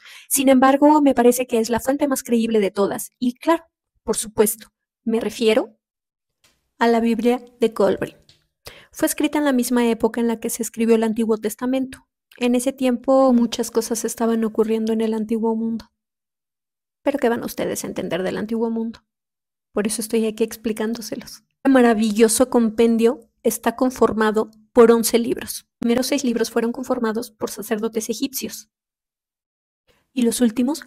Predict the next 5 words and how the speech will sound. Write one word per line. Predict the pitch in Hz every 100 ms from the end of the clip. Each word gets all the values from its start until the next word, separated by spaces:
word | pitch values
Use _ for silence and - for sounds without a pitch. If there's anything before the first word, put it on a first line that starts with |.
| _
fueron | - 247 262
conformados | 254 240 220 226 247 269 - -
por | 220
sacerdotes | 226 214 226 214 226 247 -
celtas. | 226 208 - - -